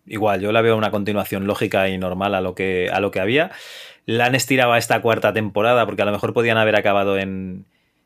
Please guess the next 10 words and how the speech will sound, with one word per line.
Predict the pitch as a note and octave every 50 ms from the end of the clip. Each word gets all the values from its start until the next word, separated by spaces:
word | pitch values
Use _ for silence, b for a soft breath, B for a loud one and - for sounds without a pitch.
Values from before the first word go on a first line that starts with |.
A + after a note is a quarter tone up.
| _ _ -
en | A2 G#2+ G#2+ G#2
la | G#2 G2+
tercera, | - G#2+ G2 - - B2+ B2+ B2+ A#2
la, | A2 G2+ G2
la | G2 G#2
estiraron | - - B2 B2 B2+ B2
una | A#2+ G#2+
temporada | A#2+ A2+ G2 A2+ A2 A2 A2 A#2
más, | C#3 D3 C#3 -
que | - A#2 A2 -